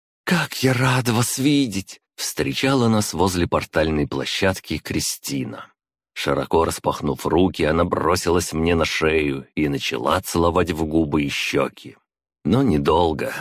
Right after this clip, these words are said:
буквально через несколько секунд она обняла одновременно Свету и Лизу. "Ярослава Васильевна?" —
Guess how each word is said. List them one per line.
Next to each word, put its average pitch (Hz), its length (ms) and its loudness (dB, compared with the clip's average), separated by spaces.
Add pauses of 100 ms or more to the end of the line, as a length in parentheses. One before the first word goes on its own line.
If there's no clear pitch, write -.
буквально 117 560 0
через 95 340 0
несколько 92 480 0
секунд 82 580 0
она 71 320 0
обняла 82 480 2
одновременно 80 920 0
Свету 73 600 -2
и 69 80 2
Лизу. 62 640 -8 (840)
"Ярослава 87 640 0
Васильевна?" — 107 920 0